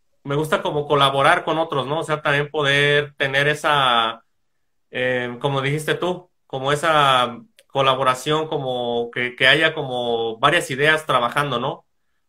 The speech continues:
Porque siento que también le aporta más al, a los proyectos cuando hay muchas personas implicadas, que incluso hasta, en, por ejemplo, en el sonido, ¿no? No,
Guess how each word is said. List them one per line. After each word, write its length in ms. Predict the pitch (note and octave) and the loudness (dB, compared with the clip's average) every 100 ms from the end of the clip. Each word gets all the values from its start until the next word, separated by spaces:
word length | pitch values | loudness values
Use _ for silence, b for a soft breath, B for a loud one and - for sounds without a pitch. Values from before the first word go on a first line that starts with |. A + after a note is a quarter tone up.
| _ - | _ -10
Porque 720 | B2+ - C3 C3 B2+ B2+ - | -8 -4 -2 0 0 -2 -10
siento 320 | - D#3 D#3+ E3+ | -6 -4 -2 -2
que 80 | |
también 360 | D3+ C3+ C#3 D#3+ | -2 0 0 0
le 60 | E3 | 0
aporta 440 | - E3 F3+ D#3+ | 2 0 2 2
más 240 | D3+ D#3+ | 2 2
al, 380 | F3 D#3 C#3 B2 | 0 0 0 -2
a 80 | B2+ | -2
los 160 | B2+ B2+ | -2 -2
proyectos 520 | C3 C3+ D#3 G3+ G3 | -2 0 0 -2 -4
cuando 280 | D3+ C3 C3 | -4 -2 -2
hay 80 | C#3+ | -2
muchas 280 | D#3 E3 | -4 -6
personas 400 | C#3 B2+ D3 D#3 | -4 -4 -2 -2
implicadas, 760 | C3+ B2 A#2 C3+ D#3+ A3 A#3 _ _ _ _ _ _ _ _ _ - | -6 -8 -4 0 0 -2 -8 _ _ _ _ _ _ _ _ _ -4
que 200 | C#3 C3+ | 0 0
incluso 340 | C3+ D#3+ E3 | -2 -2 0
hasta, 500 | E3+ D3 C#3 C3+ C3 | 0 2 4 4 2
en, 240 | C3 B2+ - | -2 -8 -6
por 160 | C3+ | -2
ejemplo, 180 | D3 E3 | -2 0
en 80 | D#3 | 0
el 80 | B2+ | 0
sonido, 400 | C3+ C#3+ D#3 C3 | 0 0 0 0
¿no? 280 | E3 E3+ - | 0 -4 -6
No, 600 | B2+ D3+ D#3 D3+ D3+ | -2 2 2 2 -2